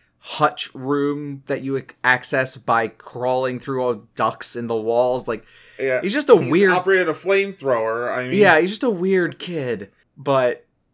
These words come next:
Speaker 1: <laughs> Rainbow just tells Onion not to be that way, which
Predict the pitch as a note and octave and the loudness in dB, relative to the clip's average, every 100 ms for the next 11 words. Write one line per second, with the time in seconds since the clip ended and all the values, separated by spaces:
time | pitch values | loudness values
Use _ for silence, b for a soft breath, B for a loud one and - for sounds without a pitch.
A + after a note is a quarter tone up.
0 | _ C#3+ D#3 - F#3 F#3 F#3+ F#3+ D#3+ D#3 | _ -6 -6 -6 -4 -2 0 2 0 0
1 | D#3 D3+ - C#3 C3+ C3+ C3+ B2+ C3 C3 | -4 -4 -4 -2 -2 -4 -8 -6 -8 -8
2 | A#2 A2+ A2+ - B2 G2+ A2+ A2 A#2 A#2 | 0 0 0 -4 -8 -8 -10 -6 -4 -4
3 | A2+ A#2 A#2 A#2 A#2 B B B B B | -4 -2 -2 -4 -6 B B B B B
4 | C3+ B2+ B2+ - | -2 0 -2 -12